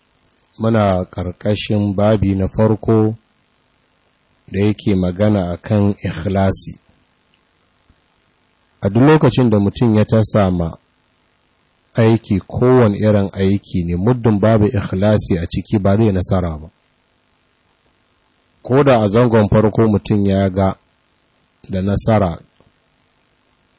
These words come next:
to, za a irin abin nan ne da ake ce ma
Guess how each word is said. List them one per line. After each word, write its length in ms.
to, 160
za 200
a 60
irin 280
abin 300
nan 180
ne 120
da 100
ake 280
ce 240
ma 320